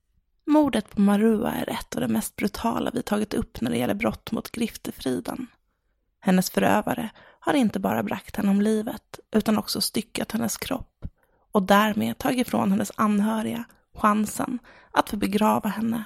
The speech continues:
och sörja. I Maruas fall var det hennes pojkvän som misstänktes för mordet,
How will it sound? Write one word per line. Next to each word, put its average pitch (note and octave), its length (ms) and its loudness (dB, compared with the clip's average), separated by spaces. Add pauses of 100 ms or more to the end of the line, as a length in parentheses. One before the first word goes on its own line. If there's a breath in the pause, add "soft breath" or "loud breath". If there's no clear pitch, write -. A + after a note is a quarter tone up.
(120)
och G#3 100 -4
sörja. G#3+ 520 -2 (840)
I C#4 160 10
Maruas C4+ 560 8
fall - 400 -2
var A3 140 4
det G#3+ 60 4
hennes G#3 280 2
pojkvän A#3 540 2
som A3 160 -2
misstänktes A3+ 600 -2
för A3+ 80 0
mordet, - 640 -2